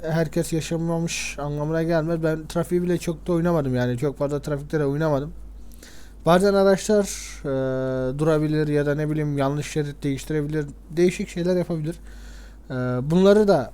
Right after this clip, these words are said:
önüne geçmek için yapımcılar bu üz-, olay üzerinde çalışıyor ve bu olayı daha iyi hale getirmeye çalışıyorlar arkadaşlar. Onun dışında, e,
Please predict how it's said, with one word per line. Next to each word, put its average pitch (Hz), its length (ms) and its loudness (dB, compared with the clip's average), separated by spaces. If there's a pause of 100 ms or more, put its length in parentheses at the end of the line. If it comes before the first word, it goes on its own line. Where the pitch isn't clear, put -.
(100)
önüne 151 300 2
geçmek 139 340 0
için - 140 -6
yapımcılar 131 640 0
bu 139 160 0
üz-, 131 140 -4 (280)
olay 135 220 2
üzerinde 127 360 -2
çalışıyor 123 520 -2 (600)
ve 139 140 0
bu 170 100 2
olayı 165 320 4
daha 156 260 2 (100)
iyi 160 200 2
hale 135 400 2
getirmeye 135 580 0 (600)
çalışıyorlar 147 520 2
arkadaşlar. 120 680 -2 (1400)
Onun 185 260 2
dışında, 175 420 -2 (540)
e, 127 40 -4